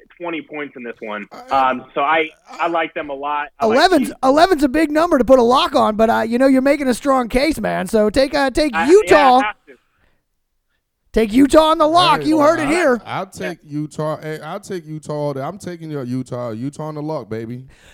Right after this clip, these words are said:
Speaker 3: All right.
Speaker 1: Yeah.
Speaker 3: So, so Ben, then let's talk about one of our premier games here. What are you lining up for our premier game of the week for college football?
Speaker 1: Yeah, so premier game of the week: Clemson versus Texas A and M. This, this is where College Game Day is gonna be this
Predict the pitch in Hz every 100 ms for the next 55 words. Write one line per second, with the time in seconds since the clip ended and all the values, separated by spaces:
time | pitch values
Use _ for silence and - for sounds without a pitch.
0 | - 285 262 175 - _ - 269 302 -
1 | - 320 311 339 330 370 370 - 339 330
2 | 320 302 302 269 262 254 254 269 262 220
3 | 214 202 214 214 262 349 381 320 302 302
4 | 285 277 - 254 226 254 233 254 262 220
5 | 240 233 226 208 202 190 - 185 202 185
6 | 180 180 165 151 123 - _ _ _ _
7 | - 208 202 185 190 190 196 208 226 202
8 | 202 202 180 165 165 156 _ - 202 220
9 | 208 214 175 175 170 _ - 170 - -
10 | 175 160 143 143 139 156 _ - 156 165
11 | 151 _ - 151 - 165 156 143 147 147
12 | 147 147 143 _ - 131 151 139 143 147
13 | 139 - _ _ 120 143